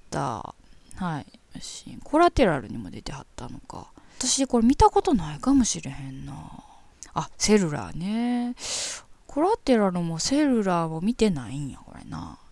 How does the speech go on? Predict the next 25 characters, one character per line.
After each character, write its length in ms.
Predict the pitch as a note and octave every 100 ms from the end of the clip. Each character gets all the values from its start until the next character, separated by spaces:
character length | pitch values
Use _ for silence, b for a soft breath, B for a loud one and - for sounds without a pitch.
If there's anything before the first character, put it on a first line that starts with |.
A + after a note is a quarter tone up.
| - -
演 220 | G#4 D#4
技 100 | E3+
を 60 |
見 100 | D#3
た 180 | D#3 D#3
い 60 | A2
で 80 | G#2
す 140 | -
ね。 260 | D#3+ D3+ - - _ - - _
え、 100 | -
こ 140 | A#3+ D#4
れ 60 |
メ 160 | A#3+ B3+
ガ 100 | G4+
ネ 100 | E4+
か 100 | F#3
け 120 | D#3
て 120 | - D#3
る 80 |
と 260 | - F#3+ - -
確 220 | - F#3
か 100 | -
に 80 | B2+
好 180 | - -
き。 200 | - -